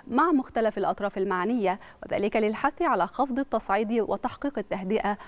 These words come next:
حقنا للدماء وحماية للمدنيين الذين يتعرضون لمعاناة إنسانية كبيرة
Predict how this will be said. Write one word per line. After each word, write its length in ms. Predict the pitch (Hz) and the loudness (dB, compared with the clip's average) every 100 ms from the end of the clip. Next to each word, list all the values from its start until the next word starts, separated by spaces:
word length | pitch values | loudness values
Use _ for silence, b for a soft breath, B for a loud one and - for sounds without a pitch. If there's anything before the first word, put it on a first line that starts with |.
| B | B
حقنا 400 | - 311 - 214 | 0 0 2 -4
للدماء 680 | 175 170 175 190 226 269 285 | -2 -6 -4 -2 0 0 0
وحماية 540 | 196 196 202 190 185 202 | 0 0 0 0 0 -2
للمدنيين 840 | 185 - 190 175 170 185 196 247 | -4 -2 0 0 0 2 4 4
الذين 360 | 277 208 208 220 | 4 2 2 2
يتعرضون 920 | 208 226 269 262 254 233 226 285 247 | 4 4 2 2 2 2 2 2 2
لمعاناة 460 | 202 180 180 202 208 | 2 0 2 0 0
إنسانية 500 | - 190 - 196 208 | -2 0 0 2 2
كبيرة 720 | 202 202 208 185 262 190 165 | 2 0 0 2 4 4 2